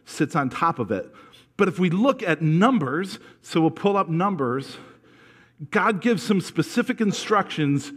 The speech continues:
to the people of Israel. When Aaron and his sons have finished covering the sanctuary and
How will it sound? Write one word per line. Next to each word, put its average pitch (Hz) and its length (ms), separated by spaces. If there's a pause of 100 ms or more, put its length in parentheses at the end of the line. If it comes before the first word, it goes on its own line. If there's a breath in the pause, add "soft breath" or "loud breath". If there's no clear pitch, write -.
(360 loud breath)
to 175 60
the 156 80
people 170 280
of 160 80
Israel. 147 340
When 160 320
Aaron 226 380
and 180 180
his 170 220
sons 208 420
have 170 140
finished 208 360
covering 202 380
the 190 80
sanctuary 170 640
and 156 100